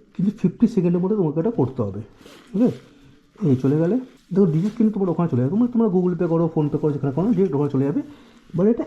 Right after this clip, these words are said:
অ্যাপ্রুভ করতে হবে। ওয়েস্ট বেঙ্গল জু অথরিটি তোমাকে, আহ, সেই অ্যাকাউন্টে পাঠাচ্ছে, তোমাকে ওটা অ্যাপ্রুভ করবে। দিয়েছে দেখো আমরা তিনজনের জন্য দেড়শো টাকা, মানে পঞ্চাশ টাকা করে পার হেড। নেক্সট এবার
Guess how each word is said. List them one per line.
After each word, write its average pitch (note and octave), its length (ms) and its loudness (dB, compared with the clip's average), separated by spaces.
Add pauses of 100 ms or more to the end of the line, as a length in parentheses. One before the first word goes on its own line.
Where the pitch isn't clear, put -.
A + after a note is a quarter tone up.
(100)
অ্যাপ্রুভ A3 400 0
করতে - 260 -4
হবে। G#2+ 120 -4 (160)
ওয়েস্ট D#3+ 240 4
বেঙ্গল F3+ 220 0 (160)
জু F3 80 -2 (160)
অথরিটি D#3+ 360 0
তোমাকে, C3+ 240 0
আহ, B2+ 440 0 (240)
সেই C#3 120 2
অ্যাকাউন্টে C3 440 0
পাঠাচ্ছে, D3 360 -4
তোমাকে C3 280 -2
ওটা A#3 140 -2 (120)
অ্যাপ্রুভ B2+ 320 -4 (100)
করবে। C#3 200 0 (420)
দিয়েছে D3+ 240 4
দেখো D3 180 0 (320)
আমরা B2 220 2
তিনজনের D#3+ 400 2
জন্য F#3 220 0 (160)
দেড়শো C3 240 -2
টাকা, A2+ 120 0
মানে C3 180 0 (120)
পঞ্চাশ B2+ 300 -2
টাকা C3 120 0
করে G#3 160 -2 (100)
পার G#2+ 240 -4
হেড। A#2+ 160 -4 (340)
নেক্সট A3+ 220 2 (440)
এবার B3 140 2